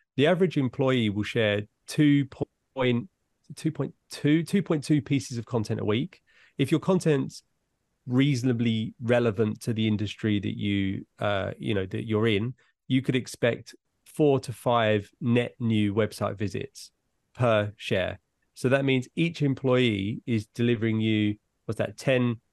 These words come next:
ten clicks a week, forty a month. It quickly adds up. If you then said, "Well, actually, five dollars a click, that's a, that's a lot of money that I, I now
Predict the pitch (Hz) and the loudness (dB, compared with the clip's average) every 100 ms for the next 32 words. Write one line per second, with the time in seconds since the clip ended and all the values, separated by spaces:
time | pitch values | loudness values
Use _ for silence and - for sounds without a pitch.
0 | - 139 127 - 120 - 117 117 113 - | -6 -2 -2 -2 -6 -4 -2 0 -2 -4
1 | 120 113 - 110 117 117 127 _ _ _ | -2 -2 0 0 0 -2 -6 _ _ _
2 | _ _ _ - 156 220 - 151 139 135 | _ _ _ -14 -2 0 2 2 2 2
3 | 147 135 117 123 143 131 123 131 117 131 | 0 0 0 0 0 0 0 -2 0 0
4 | 123 - 107 139 131 131 123 110 107 - | 0 -4 -2 0 0 0 0 0 -4 -4
5 | 135 104 - - _ _ _ 143 165 - | -2 -2 -6 -18 _ _ _ -2 -2 0
6 | 143 156 143 156 143 127 117 143 117 104 | -2 0 0 2 0 0 0 2 2 0
7 | 113 117 - - 113 120 113 107 | -4 -6 -10 -8 -2 2 2 0